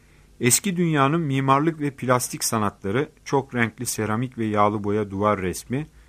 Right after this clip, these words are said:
doğuşlarını Ege uygarlığına borçludur. Müzik ve şiir hakkında da aynı şey söylenebilir.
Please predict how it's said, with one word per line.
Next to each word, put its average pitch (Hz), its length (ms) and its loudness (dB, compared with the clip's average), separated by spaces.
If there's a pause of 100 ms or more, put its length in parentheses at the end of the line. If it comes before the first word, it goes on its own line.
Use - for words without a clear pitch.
(160)
doğuşlarını 113 800 2 (340)
Ege 147 260 4
uygarlığına 104 760 0
borçludur. 85 540 -8 (600)
Müzik 135 360 -2
ve 156 100 2
şiir 151 340 0
hakkında 123 520 2
da 139 260 -2
aynı 131 280 4
şey 131 220 -4
söylenebilir. 104 800 -4